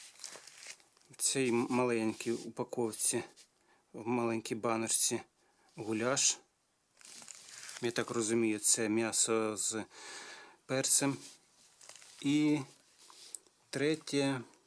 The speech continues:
щось, чотири види чого, я не знаю, з сосисками і з картоплею, і з зеленню.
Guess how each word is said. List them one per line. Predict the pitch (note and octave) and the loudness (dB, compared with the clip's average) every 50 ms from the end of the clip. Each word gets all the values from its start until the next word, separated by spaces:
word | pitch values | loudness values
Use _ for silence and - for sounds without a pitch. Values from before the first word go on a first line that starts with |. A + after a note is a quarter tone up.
| _ _ _ _ _ _ _ _ _ _ _ _ _ _ _ _ _ _ _ _ _ _ _ _ _ - - | _ _ _ _ _ _ _ _ _ _ _ _ _ _ _ _ _ _ _ _ _ _ _ _ _ -12 -10
щось, | - - - A#2+ A2 - - - - - _ _ _ _ _ _ _ _ _ _ _ _ _ _ _ _ _ _ _ _ _ | -10 -10 -8 -6 -4 -2 -4 -4 -6 -8 _ _ _ _ _ _ _ _ _ _ _ _ _ _ _ _ _ _ _ _ _
чотири | - - A#2+ - - - A#2+ A#2 A2 A2 | -8 -8 -8 -6 -4 -2 0 0 0 0
види | G2+ A#2 B2+ B2+ B2 B2+ A2+ | 0 0 0 0 0 0 0
чого, | - - - A2 A2 A#2+ C3 C3 A#2+ | 0 -2 -2 -2 -2 -2 0 0 0
я | A2 B2 C3+ | 0 0 0
не | C#3 B2+ A2+ G2+ | 2 0 0 0
знаю, | G2 G2+ G2+ G2+ G2+ A2 A2 G#2 G#2 | -2 -2 -2 -2 -2 -4 -6 -8 -6
з | - - - | -4 -2 0
сосисками | - - - - - - D#3 C#3+ - - E3 D#3+ - - - - A#2+ A2+ A2+ A2 G#2+ - _ _ _ _ _ _ _ _ _ _ _ - | 0 2 2 2 4 4 4 2 2 2 4 2 2 2 0 2 2 2 2 0 -2 -6 _ _ _ _ _ _ _ _ _ _ _ 2
і | C3 | 2
з | - | 2
картоплею, | - - C3 A#2 - - A2+ A2 - - A2+ G#2+ G#2+ A2+ | 4 4 0 -2 0 0 0 0 0 -4 -6 -4 -2 -2
і | A2 | 0
з | G2+ | 0
зеленню. | - A2+ A#2 G#2+ G#2+ G#2 G#2 G#2 G#2+ G#2+ | 2 2 2 2 0 0 -2 -2 -2 -4